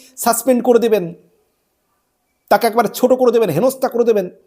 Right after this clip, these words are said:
এতে তার আত্মবিশ্বাস থাকবে, মনোবল থাকবে, দলের প্রতি কাজ করার আন্তরিকতা, ভালোবাসা থাকবে? আমি প্রশ্নটি করতে চাই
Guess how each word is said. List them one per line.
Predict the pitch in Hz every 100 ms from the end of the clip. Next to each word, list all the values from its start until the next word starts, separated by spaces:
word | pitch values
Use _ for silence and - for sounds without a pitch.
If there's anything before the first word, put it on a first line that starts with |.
| _ _ _ _ _ _
এতে | 175
তার | 175 180
আত্মবিশ্বাস | 165 - 220 226 233
থাকবে, | - 247 202
মনোবল | 147 175 202 220
থাকবে, | 220 247 208
দলের | 143 190
প্রতি | 202 214
কাজ | - 190 196
করার | - 220
আন্তরিকতা, | 175 190 220 214 202
ভালোবাসা | 135 180 226 214
থাকবে? | 202 202 233 170 - _ _ _ _ _ _
আমি | - 226
প্রশ্নটি | 247 262 269
করতে | 262 285 285
চাই | - 101